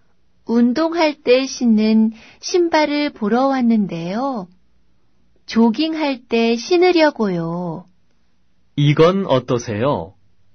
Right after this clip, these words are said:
Speaker 2: 발도 편하고 가벼워서 오래 걸어도 무리가 없어요.
Speaker 1: 색깔은 이것밖에 없어요?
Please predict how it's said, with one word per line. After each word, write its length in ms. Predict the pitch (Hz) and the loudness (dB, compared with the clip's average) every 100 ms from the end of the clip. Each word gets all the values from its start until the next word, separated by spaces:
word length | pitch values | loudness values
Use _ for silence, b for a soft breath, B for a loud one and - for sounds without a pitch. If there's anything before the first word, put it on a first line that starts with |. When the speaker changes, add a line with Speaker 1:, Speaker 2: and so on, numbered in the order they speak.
| _ _ _ _ | _ _ _ _
Speaker 2:
발도 580 | - 143 151 147 165 165 | -2 2 4 4 2 2
편하고 920 | - 165 143 147 127 139 139 104 82 - | -2 -2 0 0 0 0 0 -2 -6 -14
가벼워서 1000 | - 120 117 147 147 127 120 127 127 110 b b b b b | -8 -6 0 2 4 2 0 0 0 -2 b b b b b
오래 480 | 135 156 165 170 175 | 4 6 6 4 2
걸어도 680 | 143 139 139 143 147 101 - _ _ - | 0 2 2 2 0 -2 -8 _ _ -4
무리가 540 | 131 135 151 143 156 | 2 4 4 4 2
없어요. 840 | 131 120 - 123 113 95 95 85 90 _ _ _ _ _ _ _ _ | 2 -2 -2 -2 -2 -2 -6 -10 -16 _ _ _ _ _ _ _ _
Speaker 1:
색깔은 1160 | - - 381 _ 294 285 277 277 262 220 175 - b b b _ | -14 -8 -8 _ 0 0 -2 -2 0 -2 -4 -10 b b b _
이것밖에 1080 | 214 220 294 311 - 262 262 - 240 240 226 | -4 0 0 0 -4 -8 -8 -4 -2 0 -2
없어요? 840 | 185 180 - 180 175 180 247 330 | -4 -8 -12 -10 -6 -6 -4 -6